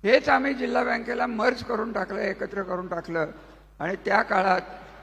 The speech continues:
आपल्याला या जिल्हा बँकेची बऱ्यापैकी सुरुवात केली.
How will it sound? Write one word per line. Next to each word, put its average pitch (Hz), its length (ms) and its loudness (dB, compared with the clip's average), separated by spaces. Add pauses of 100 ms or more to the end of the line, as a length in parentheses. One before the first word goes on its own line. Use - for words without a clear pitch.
(200)
आपल्याला 185 520 0
या 180 180 2
जिल्हा 160 300 -2
बँकेची 156 580 -4 (440)
बऱ्यापैकी 180 480 2
सुरुवात 160 340 -6 (120)
केली. 156 220 -4